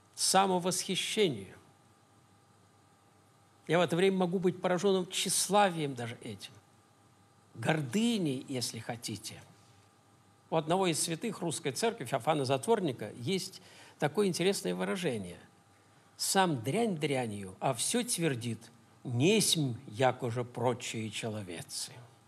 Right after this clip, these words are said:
Слышите, я могу быть, кто видит, что я за-, завистник невероятный, что я внутри себя алчный человек, что я всех и вся осуждаю напропалую,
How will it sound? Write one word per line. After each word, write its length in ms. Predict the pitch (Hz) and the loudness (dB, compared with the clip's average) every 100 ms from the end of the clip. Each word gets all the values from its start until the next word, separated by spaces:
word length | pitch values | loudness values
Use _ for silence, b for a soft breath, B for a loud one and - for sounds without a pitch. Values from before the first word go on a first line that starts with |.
| _ _ _ _ _ _ _ _ _ _ _ _ _ _ | _ _ _ _ _ _ _ _ _ _ _ _ _ _
Слышите, 260 | 135 123 131 | -8 -6 -2
я 60 | 127 | 0
могу 240 | 127 135 | 0 -2
быть, 160 | 139 120 B B B | -4 -8 B B B
кто 300 | - - 240 | -8 2 2
видит, 460 | 196 226 233 185 - | 2 0 0 0 -2
что 240 | - 190 | -4 -2
я 400 | 170 175 196 196 - - _ _ _ - | 0 2 2 0 -6 -20 _ _ _ -10
за-, 320 | - 123 160 - - | -6 -4 -6 -8 -6
завистник 880 | 123 151 165 202 233 - 180 170 - | 0 2 2 -2 0 0 0 -2 -2
невероятный, 800 | 151 143 143 131 110 - - - - - - _ _ _ _ _ _ _ _ _ - | -2 -2 -4 -6 -10 -12 -18 -20 -20 -20 -20 _ _ _ _ _ _ _ _ _ -10
что 200 | - 175 | 2 4
я 80 | |
внутри 400 | 170 190 185 214 | 6 4 2 0
себя 340 | 185 202 202 - - | 2 2 2 0 2
алчный 540 | 226 233 233 - 208 | 6 6 4 0 -2
человек, 560 | 202 202 190 196 170 123 - - - _ _ _ _ _ _ _ _ _ _ _ _ - | -2 -4 -6 -6 -8 -10 -18 -20 -20 _ _ _ _ _ _ _ _ _ _ _ _ -12
что 160 | - 185 | 0 4
я 140 | 214 | 6
всех 460 | - - 247 247 254 | 6 6 6 4 2
и 40 | |
вся 360 | - - 233 226 | 2 4 6 4
осуждаю 760 | - 233 190 170 240 226 214 | 2 0 -2 4 6 6 4
напропалую, 800 | 208 208 202 190 196 190 - - | 0 0 -2 -2 -2 -4 -6 -10